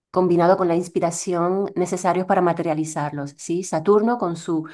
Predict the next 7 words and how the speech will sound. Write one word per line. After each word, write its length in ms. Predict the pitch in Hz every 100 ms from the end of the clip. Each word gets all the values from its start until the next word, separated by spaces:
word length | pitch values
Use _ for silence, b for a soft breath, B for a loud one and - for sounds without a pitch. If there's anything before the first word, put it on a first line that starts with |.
| B
exigencia 680 | B 147 - 170 202 202 208
de 60 | 165
estructura 520 | 165 180 170 196 196
y 20 |
disciplina, 680 | 175 170 175 - 190 180 160 143
y 60 |
Neptuno, 640 | 165 165 - 190 170 151